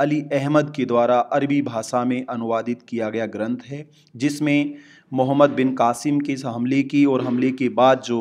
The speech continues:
सालों तक वहाँ रहा उस व्यवस्था के बारे में चचनामा में जिक्र किया गया है।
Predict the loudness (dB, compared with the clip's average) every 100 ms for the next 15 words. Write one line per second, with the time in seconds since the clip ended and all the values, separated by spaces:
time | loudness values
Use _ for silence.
0 | -4 -8 -8 -2 0 0 -2 -4 -2 -2
1 | 0 2 4 2 0 _ _ _ _ _
2 | _ 2 2 2 2 0 2 2 2 0
3 | 0 0 0 0 -4 -4 -6 -4 -4 -4
4 | -4 -6 -8 -6 -6 -6 -4 -4 -6 -10
5 | -10